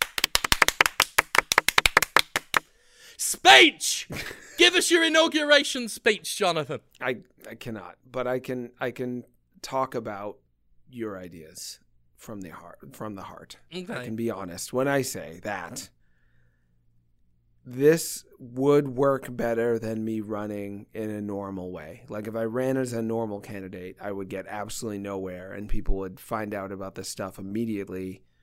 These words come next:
Speaker 2: like this show, and, and out me. And then I'd have to be like, "Oh, yeah, I was just joking around," or, "I, I didn't," if you listen to it, I didn't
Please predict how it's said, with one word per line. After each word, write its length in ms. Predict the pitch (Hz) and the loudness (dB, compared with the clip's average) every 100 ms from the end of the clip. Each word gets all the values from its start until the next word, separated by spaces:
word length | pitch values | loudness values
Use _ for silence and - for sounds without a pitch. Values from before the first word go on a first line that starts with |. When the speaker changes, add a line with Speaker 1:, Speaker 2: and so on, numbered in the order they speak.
| _ _ | _ _
Speaker 2:
like 220 | 123 120 | -4 -2
this 160 | 131 120 | -2 -4
show, 480 | - 120 101 90 95 | -2 -2 -2 -6 -8
and, 240 | 107 104 104 | -8 -8 -8
and 400 | 107 101 98 - - | -8 -8 -10 -14 -2
out 340 | 123 135 131 | 2 2 0
me. 380 | 107 92 78 90 _ _ _ - | -6 -8 -10 -16 _ _ _ -8
And 120 | 123 | -4
then 100 | 120 | -2
I'd 140 | 107 104 | -2 -4
have 140 | 104 | -6
to 100 | 127 | -6
be 100 | 113 | -4
like, 220 | 110 117 | -4 0
"Oh, 340 | 165 156 151 151 | 4 6 6 4
yeah, 560 | 151 147 139 139 139 | 4 4 4 2 0
I 100 | 131 | -2
was 180 | 135 139 | -4 -4
just 240 | - 131 - | -6 -6 -2
joking 340 | 139 131 123 | -2 -2 -4
around," 760 | 120 123 123 120 113 113 117 | -2 0 0 -2 -2 -4 -2
or, 240 | 110 101 101 - - _ - | -4 -4 -8 -18 -20 _ -4
"I, 180 | 123 117 | 0 2
I 160 | 131 | 8
didn't," 240 | 170 175 143 | 10 10 6
if 180 | 135 165 | 0 0
you 80 | 156 | 2
listen 320 | 202 196 151 | 2 2 4
to 140 | 147 | 4
it, 100 | 135 92 | 4 4
I 220 | 113 160 | 4 4
didn't 500 | 160 143 131 - | 4 0 -2 -8